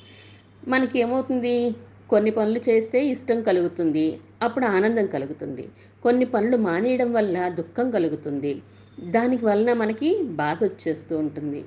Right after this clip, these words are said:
ఎప్పుడైతే ఒక కోరిక తీరలేదో, అది కోపంగా మారిపోతుంది.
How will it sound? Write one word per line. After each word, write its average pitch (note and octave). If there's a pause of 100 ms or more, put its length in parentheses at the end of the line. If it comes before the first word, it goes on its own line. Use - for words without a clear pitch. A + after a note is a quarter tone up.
ఎప్పుడైతే B3
ఒక G#3+
కోరిక A3
తీరలేదో, G3+ (380)
అది D#4
కోపంగా A#3
మారిపోతుంది. D3+